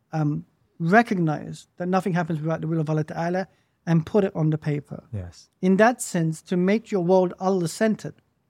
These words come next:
Speaker 1: there is nothing more, um,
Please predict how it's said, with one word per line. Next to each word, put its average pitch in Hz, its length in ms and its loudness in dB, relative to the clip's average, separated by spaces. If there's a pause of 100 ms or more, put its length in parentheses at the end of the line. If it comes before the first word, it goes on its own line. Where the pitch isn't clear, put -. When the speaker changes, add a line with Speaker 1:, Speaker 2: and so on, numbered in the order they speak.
(960)
Speaker 1:
there 170 120 0
is 175 140 2
nothing 190 360 0
more, 170 640 2
um, 156 520 -2